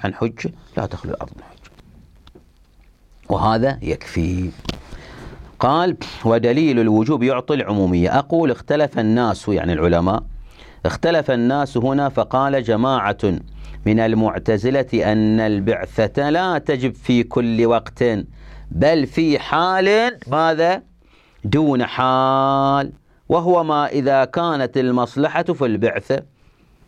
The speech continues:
هذه لا يقبله المصنف، يعني أنه كأنه يظهر منها، والله هو العالم، أنها تخلو الأرض من حجة. لا، إذا كان هكذا لا،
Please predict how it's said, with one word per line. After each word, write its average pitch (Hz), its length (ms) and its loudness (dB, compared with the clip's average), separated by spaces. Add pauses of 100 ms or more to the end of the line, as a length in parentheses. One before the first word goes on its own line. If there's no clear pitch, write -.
(1000)
هذه 160 340 2 (220)
لا 175 120 4
يقبله 120 440 2
المصنف، 110 640 0 (260)
يعني 98 520 0 (580)
أنه 98 500 2 (160)
كأنه 127 640 0
يظهر 110 460 2
منها، 98 240 2
والله 95 300 4
هو 92 180 2
العالم، 110 320 2
أنها 151 140 0
تخلو 160 320 -2
الأرض 101 240 -2
من 92 120 -6
حجة. 82 340 -2
لا، 117 200 2
إذا 95 180 0
كان 117 200 -2
هكذا 139 340 -2
لا، 135 220 0